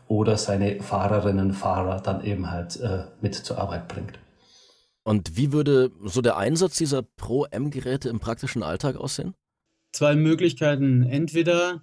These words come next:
Speaker 3: der Fahrer hat das als Diensttelefon eh immer bei sich und in dem Moment, wo er das Ganze im Fahrzeug einsetzt und, äh, auch darüber navigieren kann und dann auch die Ankunftszeiten zum Beispiel übermittelt werden, in dem Moment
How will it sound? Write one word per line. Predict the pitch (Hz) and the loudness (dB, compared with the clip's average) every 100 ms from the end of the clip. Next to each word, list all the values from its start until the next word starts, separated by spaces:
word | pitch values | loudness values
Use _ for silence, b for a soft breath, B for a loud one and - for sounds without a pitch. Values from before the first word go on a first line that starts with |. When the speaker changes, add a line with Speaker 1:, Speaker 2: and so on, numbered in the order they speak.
| - | -2
Speaker 3:
der | 143 139 135 135 131 | 4 4 4 0 -4
Fahrer | - 131 135 147 151 | -4 0 0 0 0
hat | 139 139 - - - 127 | 0 -4 -8 -20 -16 -2
das | 135 131 - | 0 0 -4
als | - 127 123 123 - _ _ _ _ - | 0 4 4 4 -2 _ _ _ _ 0
Diensttelefon | 160 180 180 - 156 160 156 147 143 | 4 4 2 0 2 2 2 2 2
eh | 135 156 190 | 0 2 2
immer | - 170 165 | 2 2 2
bei | 135 135 139 175 | 2 2 2 2
sich | 160 220 214 165 | 0 0 0 0
und | 147 | 2
in | 139 | 4
dem | 139 143 | 2 2
Moment, | 151 151 - | 2 0 -2
wo | 139 | 2
er | 143 143 127 b b b | 4 4 0 b b b
das | - 123 | -4 0
Ganze | 131 135 151 | 2 2 2
im | 139 151 | 2 2
Fahrzeug | - 139 147 135 127 | 2 2 2 0 0
einsetzt | 139 160 175 185 185 - 147 | 0 0 4 2 2 -2 0
und, | 139 139 - | 0 0 0
äh, | 131 131 131 | 4 6 4
auch | 127 135 | 2 0
darüber | - 135 139 139 | 2 4 4 4
navigieren | 139 131 127 139 190 190 185 | 4 2 0 2 2 2 -2
kann | 175 175 170 | 0 2 2
und | 131 127 | 2 2
dann | 131 127 B B B B | 2 2 B B B B
auch | 151 - | 0 2
die | 165 | 0
Ankunftszeiten | 151 175 170 160 160 151 151 139 131 - 143 135 147 - | 2 2 2 2 2 2 2 -2 -4 -4 -2 0 0 2
zum | 139 143 | 2 4
Beispiel | 139 135 143 | 4 2 0
übermittelt | 139 135 143 147 165 139 | 2 2 2 0 -4 -2
werden, | 139 147 143 139 | 0 2 2 0
in | 139 | 2
dem | 143 | 4
Moment | 147 135 | 4 2